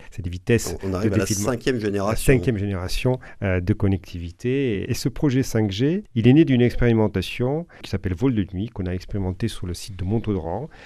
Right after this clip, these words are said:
Speaker 1: Euh, l'idée, c'était effectivement d'avoir, euh, la possibilité de se doter, comme nous étions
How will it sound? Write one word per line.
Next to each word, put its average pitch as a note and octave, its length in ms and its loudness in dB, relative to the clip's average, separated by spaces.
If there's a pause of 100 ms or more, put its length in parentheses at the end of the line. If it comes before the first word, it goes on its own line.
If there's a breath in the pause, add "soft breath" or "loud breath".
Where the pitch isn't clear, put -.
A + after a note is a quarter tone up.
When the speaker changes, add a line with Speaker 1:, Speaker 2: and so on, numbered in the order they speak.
(260 loud breath)
Speaker 1:
Euh, F#2+ 500 -6
l'idée, G#2+ 340 -2
c'était A2+ 320 -2
effectivement G#2 560 -2
d'avoir, G2 600 0
euh, F2+ 160 -2 (380 loud breath)
la F#2+ 120 -2
possibilité G2+ 840 -4
de A2+ 100 -4
se - 160 -6
doter, G#2+ 360 -4
comme F#3+ 340 0
nous G#2+ 180 0
étions G2 460 -4